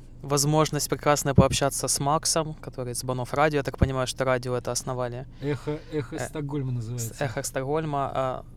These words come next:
Speaker 1: во время начала войны, правильно?
Speaker 2: Да, в марте
Speaker 1: М.
Speaker 2: месяце, после, сразу
Speaker 1: Да.
Speaker 2: после начала.
Speaker 1: М, надеюсь на интересную спивбеседу, так скажем,
Speaker 2: М.
Speaker 1: разговор.
Speaker 2: Да, вы, вы,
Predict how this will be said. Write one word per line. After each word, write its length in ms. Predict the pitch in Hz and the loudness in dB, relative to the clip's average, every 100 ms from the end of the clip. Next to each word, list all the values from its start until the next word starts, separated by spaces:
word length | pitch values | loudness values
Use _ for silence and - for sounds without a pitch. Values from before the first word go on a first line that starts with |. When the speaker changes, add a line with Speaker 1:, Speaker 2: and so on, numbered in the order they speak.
| - 135 | -6 2
Speaker 1:
во 100 | 151 | 4
время 560 | 151 151 143 135 135 | 4 4 2 2 2
начала 320 | 135 135 143 | 0 2 2
войны, 300 | 131 135 123 | 2 -2 -4
правильно? 320 | 113 135 156 139 | -6 -6 -6 -6
Speaker 2:
Да, 80 | |
в 80 | 147 | -8
марте 540 | 156 170 156 - 139 135 | -8 -8 -8 -10 -10 -8
Speaker 1:
М. 60 | |
Speaker 2:
месяце, 520 | 139 131 127 117 - - | -6 -6 -6 -8 -12 -14
после, 320 | 123 123 127 120 | -14 -12 -12 -14
сразу 440 | - 135 123 117 | -14 -12 -10 -10
Speaker 1:
Да. 240 | 123 120 | -12 -12
Speaker 2:
после 140 | - 127 120 | -14 -12 -12
начала. 280 | 120 123 | -12 -12
Speaker 1:
М, 500 | 123 117 117 117 127 - - | -12 -12 -12 -12 -14 -14 -8
надеюсь 420 | 139 131 156 175 | -4 0 0 2
на 140 | 180 | 0
интересную 760 | 160 156 143 147 151 143 139 147 - - - - - - - - - - | 0 0 0 0 -2 -4 -6 -10 -16 -18 -18 -18 -18 -18 -18 -18 -18 -10
спивбеседу, 720 | - - 165 135 147 160 165 151 | -8 2 2 4 4 4 0 -2
так 160 | 139 | -4
скажем, 400 | - 139 135 139 - - | -4 -4 -4 -8 -12 -14
Speaker 2:
М. 200 | 127 123 107 - - | -12 -12 -14 -18 -10
Speaker 1:
разговор. 380 | 127 127 131 139 - - - - - - - - - | -6 -6 -6 -10 -14 -18 -18 -18 -18 -18 -18 -16 -12
Speaker 2:
Да, 280 | 139 156 139 131 | -6 -2 2 4
вы, 160 | 175 175 - 139 147 | 2 -4 -10 -8 2
вы, 480 | 196 208 196 190 | 4 6 6 4